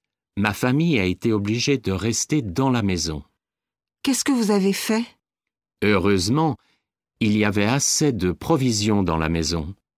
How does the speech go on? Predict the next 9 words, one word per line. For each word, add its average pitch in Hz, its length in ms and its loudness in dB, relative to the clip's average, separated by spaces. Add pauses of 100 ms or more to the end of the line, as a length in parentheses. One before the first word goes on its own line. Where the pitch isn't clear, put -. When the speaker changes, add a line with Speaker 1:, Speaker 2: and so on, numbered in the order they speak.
(800)
Speaker 1:
Nous 92 260 -2
avons 98 240 0
mis 95 220 0
les 85 280 -2
objets 98 460 0
qui - 180 -8
nous 85 140 -2
sont 85 220 -4
chers 117 520 0